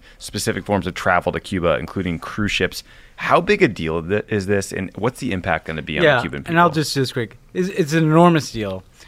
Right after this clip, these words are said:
Speaker 2: We had opened up all this space for additional travel. The reason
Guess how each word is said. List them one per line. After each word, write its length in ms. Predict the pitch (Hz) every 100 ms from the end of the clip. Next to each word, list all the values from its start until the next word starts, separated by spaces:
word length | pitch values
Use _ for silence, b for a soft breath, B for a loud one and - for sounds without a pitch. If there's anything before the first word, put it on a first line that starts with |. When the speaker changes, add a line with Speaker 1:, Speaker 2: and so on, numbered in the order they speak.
| b
Speaker 2:
We 180 | 123 165
had 100 | 156
opened 300 | 147 143 127
up 160 | 113 110
all 100 | 104
this 160 | 104
space 260 | - 107 98
for 120 | 104
additional 320 | 98 - 95
travel. 460 | - 87 85 85 82 B B B B - -
The 120 | 139 127
reason 580 | 156 190 175 160 147